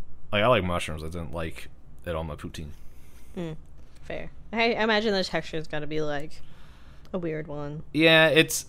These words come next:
Speaker 1: it does make the fries soggy really quickly,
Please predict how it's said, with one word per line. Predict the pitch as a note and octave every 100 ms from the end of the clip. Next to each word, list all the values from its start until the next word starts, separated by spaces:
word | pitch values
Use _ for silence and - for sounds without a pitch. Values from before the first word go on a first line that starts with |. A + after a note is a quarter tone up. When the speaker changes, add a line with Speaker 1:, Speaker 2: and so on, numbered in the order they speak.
| -
Speaker 1:
it | C#3 C#3 C#3
does | D3 D#3 D#3
make | D#3+ D3+
the | C#3+
fries | - A#2 A#2 A#2+ A2+
soggy | - - G2+ G#2 G#2+ A#2 A#2
really | G2 F#2 G2+ G2+
quickly, | G2+ G2+ G2 A#2+ A#2+